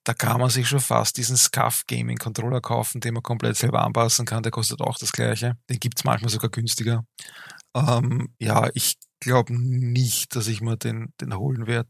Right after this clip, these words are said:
den, hm, zweihundertvierzig Euro den Controller, <laughs> weil das sind schon einige Spiele, die man da spielen kann im Vergleich zum Elite Controller. Und ich muss sagen, ich bin jetzt mit dem PlayStation fünf Controller eigentlich schon recht zufrieden. Ähm, mir gehen halt wirklich die unteren Tasten ab.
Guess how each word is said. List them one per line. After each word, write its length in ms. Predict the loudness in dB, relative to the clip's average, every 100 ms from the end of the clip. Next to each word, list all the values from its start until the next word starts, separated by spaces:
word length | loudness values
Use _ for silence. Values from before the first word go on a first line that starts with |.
| -4
den, 400 | -4 -4 -8 -6
hm, 160 | -2 2
zweihundertvierzig 580 | 4 4 4 2 2 4
Euro 160 | 4
den 120 | 4 4
Controller, 380 | 2 4 4
<laughs> 40 | 4
weil 160 | 4
das 140 | 4 4
sind 140 | 4
schon 160 | 2 0
einige 340 | -2 -2 0
Spiele, 320 | -2 0 0
die 140 | 0 0
man 100 | 0
da 80 | 0
spielen 340 | -2 -2 0
kann 220 | 0 -2 -4 -14 -14 -12 -10 -12 -14 -20 -16
im 80 | -10
Vergleich 500 | -4 0 0 0 0
zum 240 | 0 0
Elite 380 | 0 0 0 -4
Controller. 560 | -4 -2 0 0 -2 -6 _ _
Und 160 | 2 4
ich 100 | 6
muss 140 | 6
sagen, 180 | 4 4
ich 120 | 0
bin 120 | -4
jetzt 160 | -4 -4
mit 140 | -8
dem 80 | -10
PlayStation 460 | -8 -6 -4 -4 -4
fünf 240 | -6 -6
Controller 360 | -4 -4 -2 0
eigentlich 520 | 0 0 -2 -2 -4 -10 -14 -12 -12 -12 -4
schon 360 | 0 2 4
recht 320 | 6 6 4
zufrieden. 600 | 2 2 4 4 4 2 0
Ähm, 280 | 2 2 2
mir 100 | 0
gehen 220 | 2 0
halt 160 | 0
wirklich 240 | 0 -2 -2
die 160 | -2
unteren 340 | -2 -2 -2 2
Tasten 400 | 2 2 0 0
ab. 240 | -4 -4